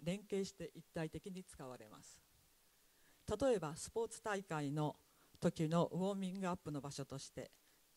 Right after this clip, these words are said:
例えばイベント時の展示スペースの場所としてなど、フレキシブルな使い方が可能だと考えます。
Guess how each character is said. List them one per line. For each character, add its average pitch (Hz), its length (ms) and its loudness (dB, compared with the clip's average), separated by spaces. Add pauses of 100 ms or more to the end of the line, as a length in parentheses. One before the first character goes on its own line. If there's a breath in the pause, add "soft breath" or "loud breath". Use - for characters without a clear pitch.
(280)
例 247 120 10
え 208 60 8
ば 165 180 2
イ 165 80 0
ベ 202 160 2
ン 196 80 -2
ト 185 120 -2
時 175 120 -10
の 143 160 -4 (340)
展 190 180 0
示 185 100 0
ス - 100 -4
ペ 180 140 2
ー 170 40 2
ス 165 100 -4
の 151 80 0
場 139 120 -2
所 147 140 -6
と 139 120 -4
し - 80 -10
て 156 80 -4
な 143 160 -2
ど、 180 160 2 (280 loud breath)
フ - 100 -12
レ 220 100 2
キ - 80 -8
シ 233 120 -6
ブ 190 100 -4
ル 170 100 -4
な 202 140 0
使 170 260 -4
い 156 60 -4
方 185 220 0
が 208 120 0
可 165 140 0
能 147 180 2
だ 175 120 2
と 196 100 -2
考 151 140 -6 (240)
え 113 40 -12
ま 120 140 -10
す。 - 160 -14